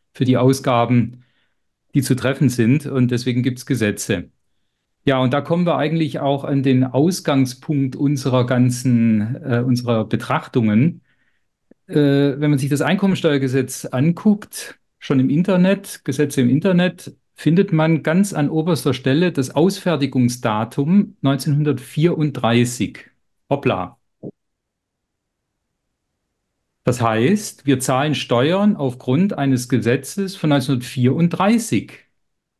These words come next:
Neunzehnhundertvierunddreißig war, äh, Regierungszeit von Adolf Hitler.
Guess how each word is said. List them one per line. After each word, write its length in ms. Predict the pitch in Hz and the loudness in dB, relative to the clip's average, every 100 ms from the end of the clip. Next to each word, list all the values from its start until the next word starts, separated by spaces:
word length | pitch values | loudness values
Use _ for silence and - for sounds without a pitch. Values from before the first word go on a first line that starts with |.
| - | -6
Neunzehnhundertvierunddreißig 1300 | 127 135 120 185 165 143 127 143 185 202 - 190 - - - | -4 -4 -4 -2 2 2 2 2 2 2 0 -2 -4 -20 -6
war, 560 | 120 123 160 175 - _ - | 0 2 2 -2 -8 _ -20
äh, 200 | 196 147 | -2 0
Regierungszeit 1160 | 147 143 - 190 147 139 156 170 - - 151 | 0 -2 -4 -4 -2 -2 -2 -2 -2 -2 -2
von 140 | 151 139 | -2 -2
Adolf 340 | 151 160 151 | 2 0 2
Hitler. 480 | 233 240 139 92 | 0 0 -2 -2